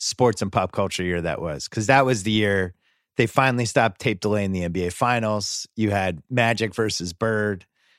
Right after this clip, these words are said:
You had the eighty-four Olympics, which Russia didn't, we, Russia didn't show up, so America basically won everything. You had M T V taking off. You had some of the most popular artists of all time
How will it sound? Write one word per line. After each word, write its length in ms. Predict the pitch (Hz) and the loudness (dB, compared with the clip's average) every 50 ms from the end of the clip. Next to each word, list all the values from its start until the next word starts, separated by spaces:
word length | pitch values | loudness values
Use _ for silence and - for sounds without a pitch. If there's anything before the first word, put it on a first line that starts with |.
| _ _ _ | _ _ _
You 160 | 127 123 120 | 0 2 2
had 280 | 117 117 113 107 98 92 | 4 4 4 2 2 0
the 140 | 110 110 113 | 0 0 2
eighty-four 460 | 120 117 120 - - 127 120 110 104 | 2 2 0 0 2 2 2 2 2
Olympics, 640 | 101 110 127 127 104 123 117 113 110 101 - - - | 0 0 0 0 0 0 0 0 0 -2 -6 -8 -4
which 380 | 110 107 98 82 - - - - | -4 -4 -2 -2 -4 -6 -6 -10
Russia 400 | 127 120 120 120 117 - - 113 | -4 0 2 2 2 0 -2 -2
didn't, 400 | 104 107 107 104 101 95 87 - | -2 -2 -2 0 -2 -2 -4 -6
we, 280 | - 101 113 107 98 98 - _ _ _ _ _ _ | -6 -4 -4 -4 -4 -6 -12 _ _ _ _ _ _
Russia 280 | 120 123 120 - - 117 | -2 -2 -2 -2 -2 -2
didn't 160 | 113 104 98 | -2 -2 -2
show 260 | - - 120 107 104 | 0 0 2 2 2
up, 260 | 107 110 110 107 - | 2 2 2 0 -2
so 320 | - - - 101 101 98 - - | -4 -2 -2 0 0 -2 -2 -4
America 380 | 117 110 113 110 107 107 - 110 | -2 0 2 0 0 0 -2 -2
basically 340 | 101 107 101 - - 104 | -2 -2 -2 -2 -4 -6
won 160 | 95 98 107 113 | -4 -2 0 0
everything. 460 | 123 120 117 110 113 110 110 101 - _ - - _ _ _ | 0 0 0 0 0 -2 -2 -4 -8 _ -20 -20 _ _ _
You 100 | 117 107 | -2 -2
had 100 | 104 104 | 0 0
M 140 | 110 110 101 | -2 -4 -2
T 160 | - 131 120 | -2 -2 0
V 160 | 113 127 127 | 2 0 0
taking 420 | 113 - 135 113 101 120 117 110 | 2 0 0 0 0 -2 -2 0
off. 400 | 107 107 107 104 101 101 - - _ _ _ _ - _ _ _ _ _ | 0 2 2 2 0 -2 -6 -14 _ _ _ _ -20 _ _ _ _ _
You 220 | - 139 135 131 | 0 2 4 4
had 500 | 123 127 123 117 110 107 107 95 - - _ _ _ _ _ _ _ | 4 4 4 4 4 2 0 -2 -6 -12 _ _ _ _ _ _ _
some 320 | - - - 151 143 139 | -8 4 4 4 6 6
of 140 | 135 127 117 | 4 4 4
the 80 | 120 117 | 4 2
most 240 | 117 113 110 - | 2 0 0 0
popular 500 | - - 117 120 117 - - 123 113 107 | 0 2 4 4 2 2 -2 0 0 2
artists 500 | 87 110 117 117 113 107 107 98 - - | 4 4 4 4 4 2 0 -2 -2 0
of 200 | 127 123 123 107 | 0 0 2 4
all 180 | 113 113 113 104 | 4 4 4 2
time 560 | - - 120 110 107 98 95 92 90 90 101 | 0 -2 -4 -4 -2 -4 -4 -6 -6 -8 -12